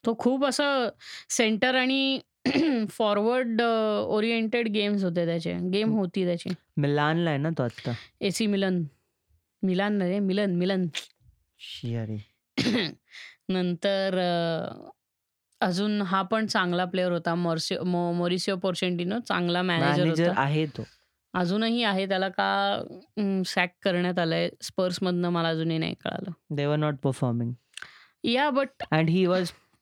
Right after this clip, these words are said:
Speaker 2: त्याला म्हणजे प्लेयर्स वगैरे सगळं मिळ-, सी, तू एका सीझनला चॅम्पियन्स लीग फायनलला पोहोचला ना, तुझ्याकडनं एक्स्पेक्टेशन्स खूप असतात. ते तसंच.
Speaker 1: बरोबर आहे ना.
Speaker 2: मग ते तू परफॉर्म नाही केलं ना, मग बाय बाय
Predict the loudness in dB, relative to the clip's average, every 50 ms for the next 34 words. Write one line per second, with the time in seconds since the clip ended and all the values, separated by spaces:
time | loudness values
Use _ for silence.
0 | -20 -20 -6 -2 0 2 2 2 2 2 2 2 2 0 0 2 2 2 2 2
1 | 2 2 2 2 2 2 2 0 0 0 0 0 2 2 2 0 0 -2 -4 -6
2 | -8 -10 -10 -12 -14 -14 -14 -10 -4 -2 0 0 2 4 4 4 4 4 4 2
3 | 2 4 2 2 4 4 4 4 2 2 2 2 2 2 2 2 2 2 2 2
4 | 2 0 0 2 2 2 4 4 2 2 2 2 2 2 2 2 2 2 0 0
5 | 2 2 2 2 2 2 2 2 2 2 2 2 2 2 0 0 -2 -2 -2 -2
6 | -2 0 0 0 0 0 -2 -2 -2 0 0 0 0 0 -2 -2 -4 -6 -6 -6
7 | _ _ _ -20 -20 -20 -20 -20 _ _ _ _ _ _ _ _ _ _ _ _
8 | _ _ _ _ _ -2 0 2 2 2 4 4 4 2 2 2 2 2 0 -2
9 | -4 -6 _ _ _ -2 -2 -2 -4 _ _ _ 0 2 2 2 2 0 0 0
10 | 0 0 0 2 2 2 4 4 2 2 2 2 2 0 2 2 2 2 2 2
11 | 2 2 2 2 2 0 0 2 2 2 2 2 0 -2 -2